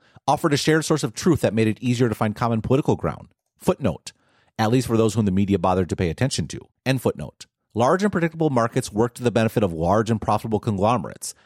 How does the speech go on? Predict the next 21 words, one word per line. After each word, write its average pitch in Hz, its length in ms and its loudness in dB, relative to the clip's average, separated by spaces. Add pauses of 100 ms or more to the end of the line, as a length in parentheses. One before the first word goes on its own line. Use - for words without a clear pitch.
(140)
that 123 100 0
provided 127 340 2
millions 147 340 2
of 160 80 0
middle-class 139 400 0
jobs. - 480 -4 (460)
And, 180 300 0
of 127 160 -4
course, - 340 -6
the 110 120 -6
fundamental 160 400 0
limitations 151 520 -2
of 131 80 0
the 123 140 0
analog 120 320 2
world, 107 420 0 (300)
which 123 240 0
operates 143 400 2
at - 100 -4
human 135 300 0
scale, - 460 -6